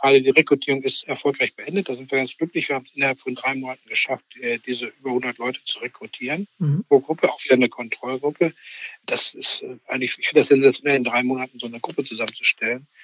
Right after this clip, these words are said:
Speaker 1: mit diesem Klientel. Das war sehr schnell populär, es war in den Zeitungen, was wir die Öffnung gemacht haben. Vor allen Dingen waren die, als im Fernsehsendung war, dass sie optisch sehen könnten, wie das Trainingskonzept abläuft,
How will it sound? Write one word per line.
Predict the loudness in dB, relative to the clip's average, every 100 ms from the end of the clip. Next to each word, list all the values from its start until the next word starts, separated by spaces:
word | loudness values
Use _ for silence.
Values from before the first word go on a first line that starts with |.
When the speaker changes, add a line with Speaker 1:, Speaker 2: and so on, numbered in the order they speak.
| _ _ _ -10
Speaker 1:
mit | -8 -6
diesem | -6 -6 -8
Klientel. | -2 0 0 0 4 4 4 -4 -20 -12
Das | -10 -8
war | -2 0
sehr | 4 4
schnell | 6 2
populär, | 0 -2 0 0
es | -2
war | -6
in | -8
den | -6
Zeitungen, | 0 0 -2 -8
was | -8
wir | -8
die | -8
Öffnung | -6 -6
gemacht | -2 -2 -2 -4
haben. | -6 -6 -8 _ -20 -20 _ _
Vor | 0
allen | 4
Dingen | 4 4
waren | 2
die, | 2 -2 -4 -4 -12 -4
als | -4
im | -4
Fernsehsendung | 0 2 2 2 2 0 -4 2
war, | 2
dass | 2 0
sie | -6 -8 -12 _ _ -20 _
optisch | 2 4 0 2
sehen | 0 0
könnten, | -6 -10 -6
wie |
das | -4 -4
Trainingskonzept | -6 -10 -12 -12 -12 -10
abläuft, | -12 -6 -6 -6